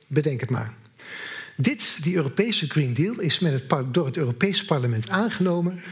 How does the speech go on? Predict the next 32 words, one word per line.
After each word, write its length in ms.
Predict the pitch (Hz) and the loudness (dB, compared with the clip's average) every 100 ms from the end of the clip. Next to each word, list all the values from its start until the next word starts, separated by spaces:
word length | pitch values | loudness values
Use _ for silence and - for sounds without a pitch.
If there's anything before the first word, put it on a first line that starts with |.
| - - - | -12 -14 -4
met 240 | 151 151 - | 0 0 0
vierhonderdtweeënveertig 1400 | - 262 277 175 190 135 127 - 240 196 - 151 127 - | 0 2 0 2 2 2 0 2 2 0 2 0 2 -2
stemmen 360 | - 143 117 | 0 0 0
voor 340 | - 170 226 233 - - - - - | 0 2 0 -4 -12 -20 -18 -16 -6
en 200 | - 156 | 0 0
tweehonderddrie 920 | - 233 220 147 185 147 117 113 247 | 2 0 0 0 2 2 0 2 2
stemmen 380 | - - 196 160 | 2 0 0 0
tegen. 440 | - 175 120 113 113 - - | 0 0 0 -4 -10 -16 -12
Dus 220 | - 139 - | -6 -4 -2
dat 140 | 143 | 0
was 240 | 156 131 | 0 2
niet 200 | 180 208 | 2 2
een 180 | 190 185 | 0 0
totale 480 | - 202 226 202 175 | 0 2 2 2 0
consensus 680 | 220 175 - 214 208 123 135 | 2 2 2 2 0 0 0
in 80 | 139 | 0
het 140 | 127 | 0
Europees 480 | 135 123 135 117 - | 0 0 0 0 -2
Parlement. 500 | 120 98 95 - - - - - - - | -4 -4 -8 -10 -14 -18 -20 -18 -16 -4
Eenenvijftig 680 | - 160 143 - 135 - 131 | 0 2 2 0 0 0 0
onthoudingen. 520 | 147 101 110 104 104 - - - - - - - - - - - _ | 0 0 -2 -2 -6 -10 -18 -20 -20 -18 -12 -10 -10 -12 -14 -18 _
Toen 180 | - 277 | 0 2
kwam 200 | 254 226 | 4 2
de 60 | 170 | 2
volgende 420 | 190 285 254 151 | 2 2 2 0
stap 400 | - 156 240 - - | 2 2 0 -6 -8
vanuit 420 | 165 156 156 180 | 0 2 2 0
die 120 | 170 | 0
Green 200 | 135 139 | 2 2
Deal, 300 | 120 131 220 - - - - - | 2 2 0 -4 -14 -16 -16 0
het 220 | 151 - | 0 2
plan 360 | 160 185 240 | 0 2 0